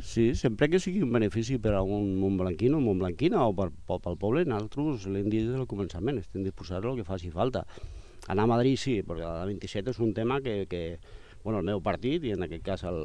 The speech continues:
el diputat, sempre l'ha portat molt, molt a dintre, no? I ha treballat molt per aquest tema. Van anar a Madrid, van, crec que van,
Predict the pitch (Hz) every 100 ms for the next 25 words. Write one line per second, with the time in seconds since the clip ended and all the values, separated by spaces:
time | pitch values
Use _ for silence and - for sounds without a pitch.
0 | - 73 80 78 85 101 - - 98 90
1 | 92 90 90 82 78 90 85 87 82 87
2 | 90 87 139 143 101 107 170 113 90 -
3 | 92 87 92 95 90 90 90 85 120 180
4 | - - - - 92 107 110 117 110 110
5 | 131 190 117 110 120 104 - 117 110 101
6 | 98 90 92